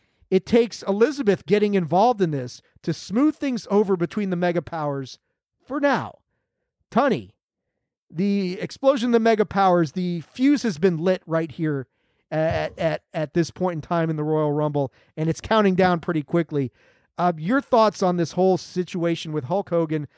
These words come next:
inadvertently em-, eliminating the Macho Man Randy Savage, but you can definitely tell if there was any lingering doubt that anybody may have had that there was a problem between these guys, uh, it quickly gets wiped out here. Your thoughts on how they built this, how they did it,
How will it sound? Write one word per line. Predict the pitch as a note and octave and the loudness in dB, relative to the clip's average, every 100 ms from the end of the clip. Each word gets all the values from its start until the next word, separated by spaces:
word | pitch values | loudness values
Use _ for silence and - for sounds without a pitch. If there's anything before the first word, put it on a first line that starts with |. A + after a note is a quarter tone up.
| _ _ _ | _ _ _
inadvertently | - C#4+ E4 A#3+ D#4+ C#4 C4 | -4 -2 0 2 2 0 -2
em-, | A3+ A3 | 0 0
eliminating | G3+ G#3+ G#3+ G3+ G3 | 2 2 4 4 2
the | F#3+ | 0
Macho | F3 E3+ F3+ | -2 -2 -2
Man | D#3+ D#3 | -2 -4
Randy | D3+ D3+ | -4 -6
Savage, | C#3+ D#3+ C3+ C3 A#2 G#2+ | -6 -6 -8 -8 -14 -4
but | E3 D3+ - _ _ | -2 -2 -6 _ _
you | - E3+ G#3 | -10 -6 -2
can | A3 | 0
definitely | F#3+ G#3+ G#3+ G3 | 2 2 2 -2
tell | F3+ E3+ C3 - _ | 0 0 0 -8 _
if | F#3+ | -4
there | F3+ | 2
was | G3+ | 4
any | G#3+ A#3+ | 4 2
lingering | G#3+ G3 A3+ A3+ G3+ | 2 0 2 2 0
doubt | D3 D#3 G#3 | 0 -2 -2
that | D#3 | -2
anybody | E3+ G3 F#3+ | -2 0 0
may | D3 D3 | 0 -2
have | F3 | -2
had | C#3 D#3 G3 - _ _ | 0 -2 -2 -6 _ _
that | C#3+ | 0
there | E3 | 0
was | D#3 | 0
a | |
problem | - E3+ E3+ | 2 2 2
between | E3+ F3+ F3 | -4 -4 -4
these | F3 C#3+ | -4 -2
guys, | E3+ F3 E3+ - _ _ _ | 0 0 -2 -8 _ _ _
uh, | D#3+ | -2
it | D#3+ E3 - | -2 -2 -2
quickly | F#3 F3 D#3+ | -4 -2 0
gets | D3 C#3 | 0 -2
wiped | C3 C#3+ C3 D3 | -4 -4 -4 -6
out | C3+ | -6
here. | A#2+ C3+ | -8 -8
Your | A#2+ D#3+ | -6 -4
thoughts | F3 F#3+ F#3 - | 0 2 2 2
on | E3+ E3 D3+ _ _ - | 2 2 0 _ _ -4
how | G#3 | 0
they | A3 G#3 | 4 2
built | - F#3+ F#3 | 2 2 2
this, | F#3 F3 - | 0 -4 -6
how | D#3+ D#3 | -8 -4
they | F3+ E3+ | -2 -2
did | C3+ D#3+ | -2 -2
it, | D#3+ | -2